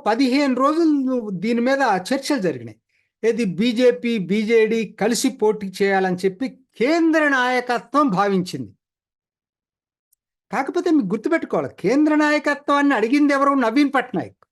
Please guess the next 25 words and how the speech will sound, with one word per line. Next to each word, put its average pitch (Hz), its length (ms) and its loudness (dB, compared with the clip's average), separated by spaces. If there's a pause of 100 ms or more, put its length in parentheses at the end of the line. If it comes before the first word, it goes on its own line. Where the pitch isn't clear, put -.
(1080)
దానికి 262 380 0
ఆయన 269 220 0
ఒక 262 160 0
ముందే 262 420 2
ఒక 262 200 2
బాట 240 280 0
వేశాడు. 208 360 -2 (520)
రాజ్యసభకి 277 760 -2
అశ్విని, 269 360 2 (160)
అశ్విని, 262 420 0 (140)
అశ్విని 269 440 0
వైష్ణవ్కి 269 680 0 (680)
ఆయన 262 160 0
మద్దతు 214 420 0
ఇచ్చాడు. 131 320 -14 (1080)
So, 311 140 -4 (500)
దాన్ని 302 240 2
అడ్డం 311 220 2
పెట్టుకొని 311 460 2 (760)
బీజేపీ 269 460 0
మనం 240 220 -2
కలిసి 285 300 0
పోటీ 277 280 0
చేద్దామని 247 520 0
నవీన్ 233 280 2